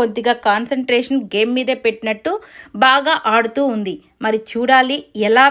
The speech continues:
వీళ్ళంతా ఆడి ఈ ఫైనల్ని ఎలా హ్యాపీగా ఎండ్ చేసుకుంటారో, అలాగే పది లక్షల రూపాయలని ఎవరు గెలుచుకుంటున్నారో.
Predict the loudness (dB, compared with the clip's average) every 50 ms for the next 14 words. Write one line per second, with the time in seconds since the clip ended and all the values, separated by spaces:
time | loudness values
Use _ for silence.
0 | 2 0 -4 -4 -4 -6 -6 -4 -4 -4 -4 -4 -4 -4 -2 -2 -2 -4 -6 -10
1 | -14 _ -12 -8 -8 -8 -2 0 2 2 2 0 -2 -4 -4 -4 -2 -2 0 0
2 | 2 0 0 0 -2 -4 -4 -2 -4 -6 -4 -2 -4 -4 -4 -6 -8 -8 -6 -4
3 | -4 -4 -4 -4 -6 -6 -6 -4 -4 -4 -4 -4 -6 -8 -14 -20 -8 -4 0 2
4 | 4 4 4 2 -2 -2 -2 -2 -2 -2 -2 -2 -2 -2 -4 -4 -4 -2 -2 -4
5 | -4 -2 0 0 0 0 0 0 -2 -2 -2 -4 -4 -2 -4 -4 -2 -2 -2 -2
6 | -2 -6 -8 -6 -6 -6 -6 -6 -8 -6 -4 -4 -4 -4